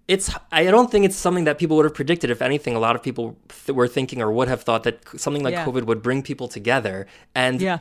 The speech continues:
Speaker 1: not only has it been divisive, it's been so politically divisive, like, down party lines,
Speaker 2: Yeah.
Speaker 1: which is really shocking to me. I mean, I, I'm not shocked anymore, but, like, it's something that I would never have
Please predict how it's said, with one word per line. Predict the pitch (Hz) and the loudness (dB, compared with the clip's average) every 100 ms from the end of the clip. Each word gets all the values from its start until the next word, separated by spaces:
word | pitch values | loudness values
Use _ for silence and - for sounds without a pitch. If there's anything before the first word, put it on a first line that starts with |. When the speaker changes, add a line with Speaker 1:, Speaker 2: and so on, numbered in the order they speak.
| - | -4
Speaker 1:
not | 156 | -2
only | 214 202 | 0 -2
has | 156 | -2
it | 123 | -4
been | 120 | -4
divisive, | 110 107 107 - 160 - | -4 -4 -4 -4 -6 -6
it's | 131 | -6
been | 175 202 | -2 0
so | 226 214 | 2 0
politically | - 117 107 117 135 160 214 240 233 - _ | 0 -8 -4 -2 0 2 2 2 0 -6 _
divisive, | 165 156 180 202 151 | 0 2 2 4 2
like, | 120 | 2
down | 117 123 135 | 2 0 0
party | 139 135 123 | 0 0 2
lines, | 117 175 | 2 2
Speaker 2:
Yeah. | 170 | 0
Speaker 1:
which | 156 | 0
is | 123 - - - | -4 -8 -18 -14
really | 139 190 269 196 | 0 6 8 8
shocking | 143 139 123 131 113 | 6 6 4 2 -2
to | 123 | -2
me. | 110 104 113 | -2 -2 0
I | 123 | 0
mean, | 120 | 0
I, | 120 - | 0 -2
I'm | 131 | 0
not | 135 - | 0 2
shocked | 127 120 | 0 0
anymore, | 107 117 104 98 | -2 0 2 0
but, | 120 131 | -4 -2
like, | 117 110 - - - | -2 -2 -8 -14 -6
it's | 151 | -2
something | 202 190 | 0 2
that | 143 | 4
I | 120 | 4
would | 113 113 117 | 2 0 0
never | 143 180 143 | 2 2 2
have | 120 113 110 | 0 0 -2